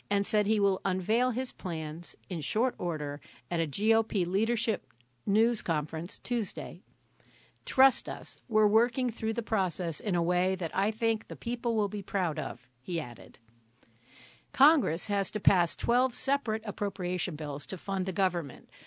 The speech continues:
with each bill targeting specific functions of the government. The fa-, the House has passed seven bills, while the Senate passed three in one single package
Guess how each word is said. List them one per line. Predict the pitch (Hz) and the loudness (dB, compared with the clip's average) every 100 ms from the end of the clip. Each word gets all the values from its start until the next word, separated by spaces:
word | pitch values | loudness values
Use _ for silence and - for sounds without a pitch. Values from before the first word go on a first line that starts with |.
| - | -12
with | 190 185 - | -8 -8 -4
each | 247 285 - | -4 -4 -6
bill | 185 165 165 | -4 -4 -4
targeting | - 202 202 180 160 151 | 2 2 2 0 -4 -6
specific | - 190 - 247 247 240 170 | -8 -8 0 0 0 -6 -8
functions | - 202 202 - 147 151 | -4 0 0 -2 -6 -6
of | - 165 | -8 -10
the | 170 | -2
government. | 233 226 170 147 - - - - - - _ _ - | 2 4 2 -6 -12 -20 -20 -20 -20 -20 _ _ -8
The | 185 | -4
fa-, | 170 185 - 180 | -2 -2 -4 0
the | 202 | 2
House | - 269 180 170 | 6 6 4 0
has | 196 185 | -4 -4
passed | - - 165 156 - | -4 -4 -2 -4 -10
seven | - - 262 226 170 | -6 2 2 2 -2
bills, | 147 107 123 - - | -4 -6 -8 -14 -8
while | 196 190 180 | 0 2 2
the | |
Senate | 175 - 254 190 - - | -2 0 2 2 -2 -4
passed | 175 160 - | -4 -4 -8
three | - 233 247 156 156 | -12 -4 0 0 -2
in | - 180 | -4 -4
one | 175 185 190 | -2 -2 -2
single | 233 226 220 | -2 -2 -2
package | - 165 - 143 156 | -4 -6 -6 -10 -10